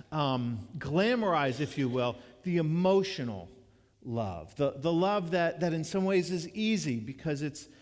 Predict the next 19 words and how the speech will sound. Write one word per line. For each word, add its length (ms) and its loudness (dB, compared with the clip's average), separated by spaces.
it's, 340 -8
it's 180 -8
warm 460 -6
and 80 -2
it's 160 -8
fuzzy. 560 -8
It's, 220 -10
it's 300 -8
two 400 0
young 320 -2
people 540 -4
that, 300 -6
that 120 -4
are, 140 -4
that 160 -4
have 100 -6
fallen 460 -6
in 180 -4
love. 300 -8